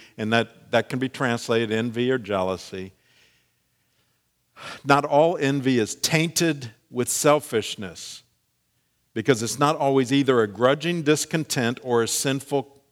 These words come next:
covetousness. Whether envy is good or evil depends on the nature of the something desired and on whether one has any right to its possession.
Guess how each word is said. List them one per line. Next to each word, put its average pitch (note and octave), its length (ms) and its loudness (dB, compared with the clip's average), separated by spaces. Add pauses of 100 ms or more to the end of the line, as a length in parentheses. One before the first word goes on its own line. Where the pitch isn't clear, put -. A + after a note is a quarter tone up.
covetousness. A2+ 1120 -2 (1120)
Whether A#2 260 4
envy D3+ 380 2
is G2+ 160 0
good C3+ 380 4
or C3 260 0
evil C#3 360 2
depends C3+ 580 -4
on A#2+ 180 0
the A2 80 -4
nature B2 920 -2
of F#2 220 -12
the F#2+ 140 -6
something A2+ 680 -6
desired F#2+ 840 -4 (1080)
and G#2+ 160 -4
on G#2+ 240 -2
whether G#2+ 300 0
one A2 340 -4
has G#2+ 440 -4
any A#2 280 -2
right G#2 440 -2
to A2 160 -8
its G2 220 -6
possession. F2+ 840 -8